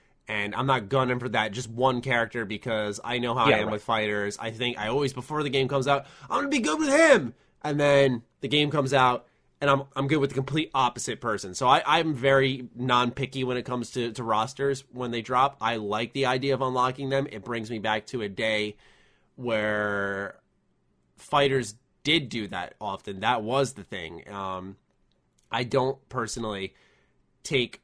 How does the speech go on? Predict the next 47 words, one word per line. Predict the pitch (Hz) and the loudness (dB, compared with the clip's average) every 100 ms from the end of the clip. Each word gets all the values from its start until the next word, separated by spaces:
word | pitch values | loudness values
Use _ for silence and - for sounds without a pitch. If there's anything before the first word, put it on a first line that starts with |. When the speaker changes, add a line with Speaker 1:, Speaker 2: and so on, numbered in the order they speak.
| - | -6
Speaker 1:
kindly | 135 123 123 117 113 113 | 2 2 4 0 -2 -4
to | - 123 113 110 107 104 104 101 101 - _ | -8 -8 -6 -4 -4 -6 -6 -6 -8 -12 _
fighters | - - 127 113 110 - | -8 0 0 0 -4 -2
that | 110 - | -4 -4
have | - 113 110 | -2 0 0
everyone | 117 113 113 107 | -6 -4 -4 -2
there | 107 | -2
day | 104 113 | -2 -2
one. | 101 104 | -2 -4
I | 107 | -4
get | 139 135 | -4 2
why | 143 | 2
they | 151 147 | 2 0
do | 123 143 | 0 0
it. | 139 - _ _ _ - | -4 -14 _ _ _ -4
I | 123 | -2
just | 123 131 | -2 -2
think | 143 127 127 | -2 -2 -2
that | 117 - | -2 -4
it | 131 | -8
gives | 113 135 123 | -4 -4 0
you | 139 | 0
a | 110 | 0
reason | 123 123 123 | -2 -2 -2
to | 110 | -4
play | - 120 117 120 113 | -8 -6 -2 -2 -2
and | 101 | -4
learn | 107 120 113 | -4 -4 -4
the | 107 | -4
game | 113 107 107 | -2 -2 -2
over | 110 104 98 | -4 -4 -8
time | 120 113 110 104 | -4 -2 -2 -4
through | 104 | -8
single | - 147 139 127 | -6 -4 -2 -4
player | - 131 123 123 113 | -2 -2 -2 -2 -4
and | 98 - | -8 -10
engage | 113 95 120 117 | -10 -4 -4 -2
in | 113 | -4
some | - 117 | -6 -6
of | |
the | 104 | -4
modes, | 107 120 120 120 107 - _ _ _ _ | -2 -2 0 -2 -6 -12 _ _ _ _
and | 107 101 | -8 -6
it | |
gives | 104 113 | -6 -6
you | 113 - | -8 -6
unlocks. | 123 127 131 131 127 123 - | -4 0 4 6 4 2 -8